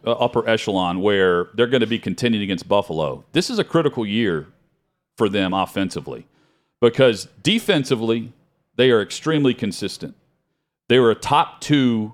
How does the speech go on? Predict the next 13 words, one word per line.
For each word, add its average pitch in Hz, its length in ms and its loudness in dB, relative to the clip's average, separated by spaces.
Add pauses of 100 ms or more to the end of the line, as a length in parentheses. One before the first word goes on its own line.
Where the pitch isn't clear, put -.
scoring 135 480 2
defense 113 460 -2
in 101 60 -4
the 101 120 0
N 110 80 0
F 101 140 -4
L 98 160 2
last 78 340 -4
year, 65 220 -16 (680)
second 143 360 0
only 131 200 2
to 101 80 0
Buffalo. 85 540 -2